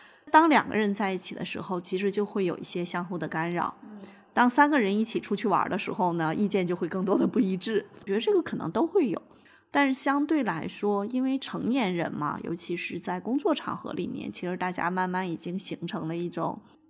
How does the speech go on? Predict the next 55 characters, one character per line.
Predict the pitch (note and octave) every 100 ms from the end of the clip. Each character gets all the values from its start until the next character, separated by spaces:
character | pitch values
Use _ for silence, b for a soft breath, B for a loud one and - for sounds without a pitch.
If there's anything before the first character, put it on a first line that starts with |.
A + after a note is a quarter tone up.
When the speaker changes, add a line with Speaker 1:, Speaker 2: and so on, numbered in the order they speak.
| -
Speaker 1:
一 | G#3
种 | F3 F3
社 | A#3
会 | A3
化 | G#3+ G3
面 | A3 A3
具 | G#3+ D4
吧。 | - D#3+ - B3
Speaker 2:
嗯。 | A3+ G#3 - -
Speaker 1:
啊， | D#3
有 | F3 E3+
的 | F#3+
时 | F#3+
候 | F#3+
会 | G#3+
把 | F#3+ -
这 | F3+
个 | F3+
东 | F3+ F#3
西 | - F3 D#3 D#3+
就 | F3 F3 F3 -
一 | F#3
个 | F#3
是 | G3 -
不 | - F#3
太 | - G3 F3 F3+
表 | -
现 | - G#3+ G3+
出 | G3+ -
来， | - - B
Speaker 2:
嗯。 | B B B B
Speaker 1:
第 | G3
二 | F#3 E3+
个 | - D#3+
其 | -
实 | E3+ F3
就 | E3 F3
自 | E3 -
己 | E3+ A2
也 | - - - -
就 | - - B1 C2+ C#2 -
学 | - -
会 | D#3+ G#3
了 | F3+ E3+
去， | - E3 -
去 | - - F3+
消 | F3 A3 A3+
化 | A#3 A3+
这 | F#3 F3+
个， | - F3+
这 | A3
个 | F3+
能 | F3 - D#3
力。 | F#3+ - -
Speaker 2:
嗯。 | B